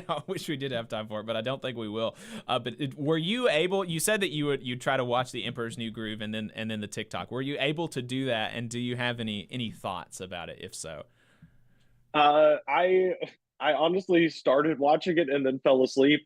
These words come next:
Speaker 2: uh, last night after, 'cause I had a, I drove, I drove to Birmingham, did a podcast, drove back from Birmingham,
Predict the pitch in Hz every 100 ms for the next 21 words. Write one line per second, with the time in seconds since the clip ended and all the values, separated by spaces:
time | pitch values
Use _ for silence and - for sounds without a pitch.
0 | - 127 127 123 127 139 143 151 147 147
1 | 135 151 135 - 147 143 156 156 127 -
2 | - - 156 151 147 - - 139 139 185
3 | 180 156 151 147 143 143 135 135 135 147
4 | 139 139 135 131 131 123 - 127 117 147
5 | 139 127 127 123 123